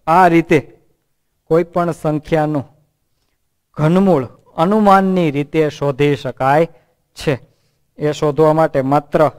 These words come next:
એક આ વસ્તુ યાદ રાખવાની છે કે ઘન, ઘનમૂળ કરવાથી એકમના અંક શું મળે એ આપણું પ્રથમ સ્ટેપ થશે. અને બીજા સ્ટેપમાં આપણે યાદ રાખવાના છે એક થી દસના ઘન એટલે આપણને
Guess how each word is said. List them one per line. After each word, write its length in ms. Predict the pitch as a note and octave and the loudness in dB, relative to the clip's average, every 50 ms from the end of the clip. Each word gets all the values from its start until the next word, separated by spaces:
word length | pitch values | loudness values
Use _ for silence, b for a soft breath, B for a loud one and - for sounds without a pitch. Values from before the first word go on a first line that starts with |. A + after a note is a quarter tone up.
| _ _ _ _ _ - | _ _ _ _ _ -10
એક 180 | D3+ C3 - | -10 -6 -2
આ 100 | C#3+ C#3 | -2 -2
વસ્તુ 280 | C#3 C#3+ C#3 - - E3 D#3+ | 0 -2 -4 -6 -6 -6 -2
યાદ 220 | D#3+ D#3+ D3+ D#3 | -2 0 0 0
રાખવાની 440 | D#3 E3 D#3+ - - E3 E3 E3 D#3+ | 0 -2 -2 -2 -4 -4 -4 -4 -6
છે 160 | - E3+ F3 F3 | -4 -4 -4 -4
કે 200 | E3+ _ - D#3+ C#3+ | -4 _ -6 -8 -8
ઘન, 420 | C3 _ _ - C#3+ D3+ D#3+ F3 F3 F3 E3+ _ _ - - - _ _ _ _ _ _ - - | -8 _ _ -4 -2 0 0 0 -2 -4 -8 _ _ -20 -20 -20 _ _ _ _ _ _ -14 -8
ઘનમૂળ 500 | - C#3+ D3+ D#3+ E3+ F3 F3 F3+ F3 E3+ | -4 -4 -2 -2 -2 -2 0 0 0 -2
કરવાથી 520 | - - D3+ D#3 D3+ D3+ D3 C#3+ D#3 D3 D3 | -2 -2 -2 0 0 0 -2 -2 -2 -4 -6
એકમના 440 | C#3+ - D#3 D3+ D3+ D3+ D3+ D3+ | -4 -4 -4 -4 -4 -4 -4 -4
અંક 120 | D3 D3 C#3+ | -4 -6 -8
શું 240 | - - D#3+ D#3 D3+ | -8 -6 -6 -4 -2
મળે 180 | D3+ D3+ D#3 D3 C#3 C#3 | 0 0 0 0 0 0
એ 40 | |
આપણું 320 | C#3 C#3 C3+ - D3 C3+ A#2+ | -2 -2 -4 -6 -8 -14 -12
પ્રથમ 360 | - C3+ C3 - - E3 E3+ | -10 -12 -10 -6 -6 -6 -6
સ્ટેપ 300 | D#3 - - F3+ F3 E3+ _ - | -8 -8 -6 -6 -6 -6 _ -4
થશે. 320 | F3+ F3 - - F#3+ F#3+ G3 G3 _ _ _ _ _ _ _ _ _ _ _ _ _ - | -2 -2 -2 -2 -4 -4 -4 -6 _ _ _ _ _ _ _ _ _ _ _ _ _ -6
અને 220 | - G#3 F3+ C3+ - _ _ _ _ _ _ _ _ _ - | -4 -2 -2 -4 -6 _ _ _ _ _ _ _ _ _ -6
બીજા 320 | D3 D#3+ E3+ F3 F3 E3 D3+ | -4 -2 0 2 2 2 2
સ્ટેપમાં 380 | - - D3+ D3 D#3 D3+ D3 | 0 -2 -6 -4 -4 -4 -4
આપણે 180 | D3 D3+ C#3+ C#3 C#3 | -4 -2 -4 -2 -2
યાદ 200 | C#3+ D#3 D3+ D3+ | -2 -2 -2 -2
રાખવાના 400 | C#3+ C#3 - - C#3+ C#3 C#3 C3+ | -2 -4 -2 -2 -4 -4 -4 -4
છે 180 | - D3 C3+ C3+ | -6 -6 -6 -6
એક 100 | B2+ _ | -6 _
થી 120 | - D3+ C#3+ | -8 -8 -6
દસના 480 | C3+ C#3+ C#3 - - D3+ D3+ E3 G3+ A3 - b b b b b b _ - | -4 -4 -4 -4 -2 0 2 2 2 2 0 b b b b b b _ -2
ઘન 200 | E3 F3+ F#3+ D#3+ C3+ - D3 | 0 0 0 0 -2 -6 -10
એટલે 160 | C#3+ C3+ C3 | -8 -6 -4
આપણને 380 | C3 C3+ - - D3 C#3+ C3+ | -4 -4 -4 -6 -8 -6 -8